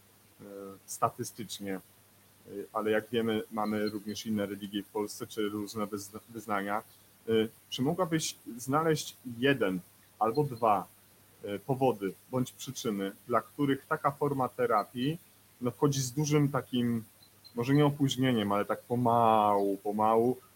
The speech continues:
chociaż wiedząc, że przynosi dobre efekty,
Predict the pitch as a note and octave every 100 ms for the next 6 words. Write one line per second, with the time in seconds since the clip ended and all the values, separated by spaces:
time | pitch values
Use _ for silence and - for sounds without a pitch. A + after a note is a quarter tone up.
0 | _ - C3+ B2+ - - - - C3+ C#3
1 | C3+ A#2+ A2+ - - - A#2 A2 A#2 A2
2 | G#2+ - - - B2 A#2+ - A#2+ A2+ A2+
3 | G#2 G#2 F#2+ - A#2 D3